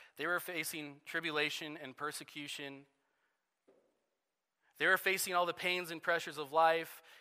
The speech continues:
yet they persevered and they endured. They were able to, to bear up underneath it. They remained faithful to the gospel during the pains, the persecutions, the pressures of life. That's endurance.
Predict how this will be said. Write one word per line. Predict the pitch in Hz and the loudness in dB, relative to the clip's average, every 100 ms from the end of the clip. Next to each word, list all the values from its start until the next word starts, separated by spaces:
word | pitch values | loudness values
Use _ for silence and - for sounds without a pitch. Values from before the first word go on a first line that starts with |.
| - | -8
yet | 151 | -4
they | 147 | -4
persevered | - 190 - 156 156 165 | -4 -6 -6 -8 -4 -4
and | 156 147 | -4 -4
they | 151 | -6
endured. | 135 156 156 | -6 -6 -4
They | 131 | -2
were | 139 | 0
able | 160 160 160 | 0 -2 -2
to, | 151 131 - - _ | -2 -2 -2 -20 _
to | 139 | -10
bear | 127 151 165 170 | 2 6 8 6
up | 156 | 4
underneath | 151 139 135 131 - | 0 -4 -8 -8 -8
it. | 110 - _ _ _ _ _ _ _ _ _ _ _ _ _ _ _ _ _ _ _ _ | -12 -12 _ _ _ _ _ _ _ _ _ _ _ _ _ _ _ _ _ _ _ _
They | 151 | 0
remained | 160 165 156 | 2 2 -2
faithful | - 185 190 - | 2 4 4 0
to | 175 | -2
the | 160 | 6
gospel | 160 165 175 - 175 165 | 10 10 8 2 -4 -2
during | 151 | -4
the | 139 | -4
pains, | - 165 175 175 160 | -4 0 0 0 -8
the | - | -10
persecutions, | 143 - - 190 190 185 180 156 | -10 -10 -4 -4 -2 -6 -8 -12
the | |
pressures | - 180 180 - 170 160 | 4 6 6 4 -8 -8
of | 151 135 | -10 8
life. | 180 185 180 - - - - | 10 10 6 -12 -18 -14 6
That's | 185 214 | 8 8
endurance. | 175 156 185 139 - - | 4 -2 -2 -2 -6 -12